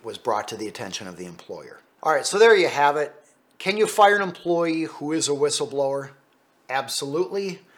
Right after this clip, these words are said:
but you should do it very cautiously, following some of the tips that I talked about today.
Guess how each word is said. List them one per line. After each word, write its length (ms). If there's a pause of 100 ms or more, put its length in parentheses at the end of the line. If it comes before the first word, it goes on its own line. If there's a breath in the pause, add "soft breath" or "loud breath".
(300 loud breath)
but 160
you 80
should 240
do 160
it 100
very 360
cautiously, 1040 (540 loud breath)
following 640
some 260
of 60
the 60
tips 400
that 100
I 80
talked 400
about 260
today. 360